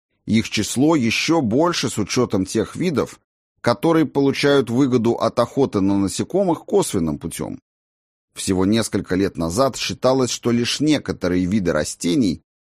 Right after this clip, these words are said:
истинные плотоядные, способны переваривать мелких животных, извлекая из них необходимые для жизни питательные вещества.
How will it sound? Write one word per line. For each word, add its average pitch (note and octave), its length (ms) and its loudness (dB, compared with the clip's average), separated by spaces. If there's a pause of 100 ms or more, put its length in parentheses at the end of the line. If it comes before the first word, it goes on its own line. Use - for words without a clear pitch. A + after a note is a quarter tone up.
(220)
истинные G#2+ 600 0
плотоядные, F2+ 760 -2 (520)
способны G2+ 640 -2
переваривать A2 720 2
мелких G2 400 -2
животных, F#2 680 -2 (380)
извлекая C#3 640 2
из A2+ 240 2
них D3+ 300 0
необходимые G#2+ 720 2
для F#2+ 240 2
жизни B2+ 420 2
питательные E2 760 -2
вещества. F2 680 -4